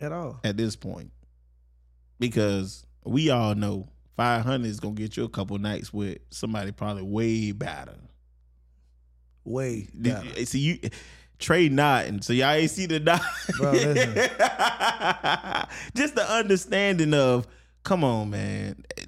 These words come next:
Speaker 2: I don't even wanna make it about money more than it's just the audacity of some women who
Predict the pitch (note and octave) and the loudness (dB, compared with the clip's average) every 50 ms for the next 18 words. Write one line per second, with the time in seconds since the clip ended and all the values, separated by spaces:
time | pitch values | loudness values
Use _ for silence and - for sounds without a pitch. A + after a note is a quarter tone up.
0 | A1 - - - - - - G#3+ B3 A#3+ A#3+ A3+ G#3 G3 F#3 F3 E3 D3+ D3+ D3 | -18 -20 -20 -14 -10 -6 -2 0 2 2 2 2 4 4 4 4 4 4 4 4
1 | D3 C#3 C3+ A#2+ B2 A#2 A2+ G2+ G2 - - B2 C3+ C#3 D3 C#3+ C#3+ C#3+ C#3 C#3 | 4 4 2 2 2 2 0 0 -2 0 2 4 4 4 4 4 4 4 6 6
2 | C#3+ D3+ D3 C#3 C3+ C3 B2+ A#2+ B2 A#2+ - - A#2 A#2 A2 G#2 G2 - - - | 8 8 8 6 4 2 2 0 0 -2 -2 0 0 0 0 0 -4 -8 -14 -20
3 | - - _ _ _ - C3+ A#2 - E3 D3 C#3 C3 A#2+ A#2 A2+ B2 B2+ C3+ C3 | -20 -20 _ _ _ -4 -4 -2 0 2 2 4 4 2 2 2 2 4 4 2
4 | B2 - A2+ A2+ A2+ A2+ A2 G#2+ - - B2 A#2 A2+ A2 G#2+ A2 A2 A#2+ B2 A#2+ | 2 -2 -2 0 0 0 0 -2 -2 -2 0 0 0 0 0 0 0 0 2 2
5 | A#2+ A#2 A2 G#2 A2+ A2 G#2+ A2 G#2+ A2 | 2 0 -2 -2 0 0 -2 -2 -4 -6